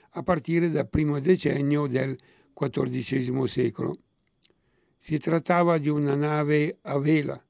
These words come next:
di forma tondeggiante, più piccola e agile rispetto alle grandi velieri. Poteva avere uno o due alberi, quello maestro a vela quadrata e il timone assiale le conferiva maggior sicurezza.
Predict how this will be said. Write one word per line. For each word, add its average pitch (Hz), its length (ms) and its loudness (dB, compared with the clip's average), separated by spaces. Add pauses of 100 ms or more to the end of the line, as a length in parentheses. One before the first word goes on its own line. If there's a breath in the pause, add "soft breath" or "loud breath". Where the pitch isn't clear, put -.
(480)
di 147 180 0
forma 139 640 0 (140)
tondeggiante, 131 1160 0 (680)
più 143 280 2
piccola 185 580 2
e 135 80 0
agile 151 520 2
rispetto 143 540 0
alle 131 140 0
grandi 135 380 0
velieri. 131 680 -2 (720)
Poteva 190 380 2
avere 180 340 6
uno 196 420 4
o 180 180 4
due 147 720 0
alberi, 127 640 -4 (480)
quello 147 280 0
maestro 165 600 4
a 156 40 0
vela 131 360 -2
quadrata 131 720 -2 (420 soft breath)
e 175 120 0
il 202 180 2
timone 196 520 2
assiale 202 600 -2
le 165 180 0
conferiva 180 580 0
maggior 131 360 -2
sicurezza. 143 640 -6